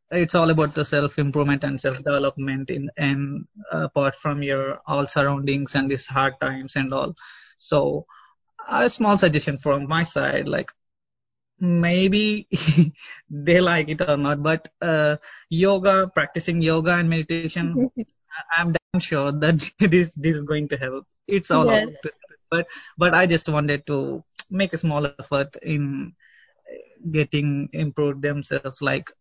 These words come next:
Speaker 2: Mm-hmm.
Speaker 1: working out or else doing some physical activity. But I believe there is a lot of benefit from doing yoga and meditation altogether.
Speaker 2: Of course.
Speaker 1: So that is the thing I just wanted to <laughs> let other people or other
Speaker 2: Yes.
Speaker 1: students to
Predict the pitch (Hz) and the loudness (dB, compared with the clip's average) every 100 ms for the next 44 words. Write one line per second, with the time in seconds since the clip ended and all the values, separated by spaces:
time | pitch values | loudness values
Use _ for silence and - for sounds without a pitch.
0 | _ 254 247 233 151 139 147 147 143 143 | _ -4 0 2 2 0 -6 -10 -8 -10
1 | - _ _ _ 143 156 170 175 160 208 | -14 _ _ _ -2 2 4 4 4 4
2 | 196 156 180 160 151 143 - 143 139 156 | 4 0 0 -4 -2 -2 -2 -8 -4 -2
3 | 160 185 135 - 196 208 165 156 156 151 | 2 2 0 0 2 4 4 4 2 0
4 | 147 143 139 139 143 139 139 139 - 147 | 0 0 0 2 2 0 -2 -4 -6 -8
5 | - 143 139 139 139 139 131 131 135 127 | -4 -4 -4 -4 -2 -2 -2 -4 -4 -4
6 | - - 143 - 143 143 - - 135 - | -4 -6 -8 -6 -8 -8 -12 -12 -12 -10
7 | 135 247 240 - - - _ - 113 - | -4 0 0 -2 -14 -18 _ -8 -8 -8
8 | 165 160 170 185 156 - 160 156 143 147 | -2 0 2 0 -4 -4 -2 0 -2 -2
9 | 156 147 147 - 147 139 180 156 156 147 | -2 0 -2 0 -2 2 4 4 4 4
10 | 147 156 156 156 170 175 143 139 139 370 | 2 4 2 4 0 0 -2 -2 0 0
11 | 403 147 143 - | 2 0 -2 -12